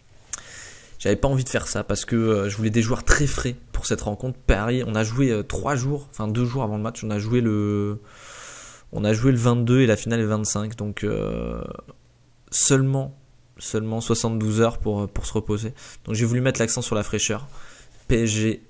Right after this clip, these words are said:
O M, euh, ça va être fou, ça va être fou. Euh, le match est ouf. Stade de France, puisque, euh, finale de la Coupe de France. Blanc contre blanc. Me dites pas qu'ils ont fait ça, quoi, pour la finale, qu'on va se retrouver blanc contre blanc. Pou-,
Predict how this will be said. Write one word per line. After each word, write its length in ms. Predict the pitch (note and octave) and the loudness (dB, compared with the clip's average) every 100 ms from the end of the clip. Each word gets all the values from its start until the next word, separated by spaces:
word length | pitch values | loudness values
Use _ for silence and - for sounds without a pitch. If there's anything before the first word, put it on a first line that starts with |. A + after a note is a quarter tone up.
| _ - | _ 0
O 160 | A#2 A2 | 6 6
M, 260 | G#2+ A2 C3 - - | 6 0 -10 -18 -12
euh, 400 | C#2+ - G1+ - | -8 -8 -8 -6
ça 180 | - - | -4 0
va 80 | G#2 | 2
être 220 | - - | 0 -4
fou, 380 | - - - A#2 - - - | 2 4 4 -2 -6 -20 -14
ça 200 | - - | -6 -4
va 100 | G2+ | -4
être 200 | G2+ - | -4 -4
fou. 360 | G#2 - G#2 G#2 - - - - - - | -4 -4 -6 -8 -12 -14 -14 -14 -14 -2
Euh, 340 | G2+ F#2+ G#2 | 0 2 2
le 140 | A2 | 2
match 300 | A#2 C#3 - | 2 2 0
est 100 | A#2 - | -4 -4
ouf. 400 | G#2 - - - - _ _ _ _ _ _ | -6 -6 -6 -8 -14 _ _ _ _ _ _
Stade 200 | - G2 | -6 0
de 120 | A2 | 0
France, 260 | A#2 G3+ G3 | 0 -4 -6
puisque, 240 | - - | -8 0
euh, 500 | D#3 C3+ A2+ G#2 G#2+ | 0 2 0 0 -4
finale 240 | G#2+ B2 C3+ | -4 -4 0
de 60 | |
la 80 | A#2 | 0
Coupe 160 | A#2+ A#2 | 0 -2
de 100 | A2+ | -2
France. 880 | - A#2+ C3+ F3+ F#3+ F#3+ - - - _ _ - - - - - - _ _ _ | -4 -6 -6 -8 -12 -14 -18 -18 -20 _ _ -20 -20 -20 -20 -20 -20 _ _ _
Blanc 280 | A2+ C3 D#3 | 4 6 6
contre 340 | D3 C3+ C3 | 4 2 4
blanc. 360 | A#2+ A2+ G#2+ A2 | 4 6 4 2
Me 160 | B2+ B2+ | 0 0
dites 340 | C3 C#3 - | 2 -2 2
pas 200 | F3+ E3+ | 4 4
qu'ils 260 | - C3 B2 | 2 -2 -2
ont 60 | |
fait 180 | A#2 C3+ | 0 2
ça, 360 | B2 - D#3 D#3 | 2 2 2 0
quoi, 280 | - A2+ | 0 0
pour 160 | A2+ A#2 | 2 2
la 120 | A2 | 2
finale, 440 | A#2 C3 C3 C#3 C#3 | 0 -2 0 0 0
qu'on 120 | A#2 | -2
va 100 | G#2+ | -2
se 80 | - | -2
retrouver 320 | A2 A2+ A2+ | -6 -2 0
blanc 200 | A2+ A#2 | 2 0
contre 360 | A2 G#2+ - | -2 -4 -2
blanc. 600 | A#2+ A#2+ B2 B2 A#2+ A2+ A2+ | 0 0 -2 -2 -4 -6 -10
Pou-, 440 | - - G1+ G1+ | -12 -10 -10 -10